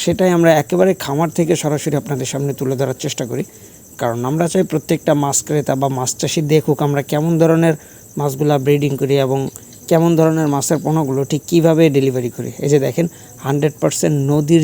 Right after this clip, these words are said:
যেই চিতল মাছগুলা, সাধারণত চিতল মাছ নদীর ব্রুড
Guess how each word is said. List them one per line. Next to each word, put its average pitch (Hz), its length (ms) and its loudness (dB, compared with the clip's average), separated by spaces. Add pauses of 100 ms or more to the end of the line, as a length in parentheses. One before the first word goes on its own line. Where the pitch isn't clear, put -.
যেই 147 200 2
চিতল 135 320 -2
মাছগুলা, 120 360 -4 (500)
সাধারণত 139 420 -2 (120)
চিতল 143 340 0
মাছ 143 120 -2 (160)
নদীর 143 240 0 (100)
ব্রুড 151 240 4